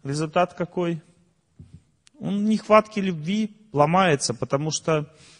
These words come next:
есть женщины, которые чувствуют нехватку отношений с мужчиной и готовы на всё. Женщина без мужчины готова на всё.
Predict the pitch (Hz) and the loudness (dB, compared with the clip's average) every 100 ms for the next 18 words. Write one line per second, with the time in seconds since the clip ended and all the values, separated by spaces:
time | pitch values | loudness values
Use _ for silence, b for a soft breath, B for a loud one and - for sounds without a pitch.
0 | B 143 170 156 202 233 233 208 180 - | B 0 0 2 0 0 -4 -4 -4 -2
1 | 180 170 170 196 196 - 156 - 156 - | -2 0 -2 -6 -6 -6 -8 -6 -6 2
2 | 175 - 165 156 151 - 139 139 135 156 | 2 2 -4 -2 -4 -2 -2 -2 -6 -6
3 | 143 - 170 170 135 131 147 147 156 160 | -6 -6 -6 -4 -2 0 0 -2 -2 -4
4 | - 202 127 92 - _ b b b b | -4 -2 -2 -4 -10 _ b b b b
5 | b b - 151 170 - 180 175 165 170 | b b -2 0 0 -2 -4 -2 -2 -2
6 | - 226 208 175 190 190 185 185 - 160 | -2 -2 0 -2 0 0 0 -4 -4 -2
7 | 104 101 | -2 -4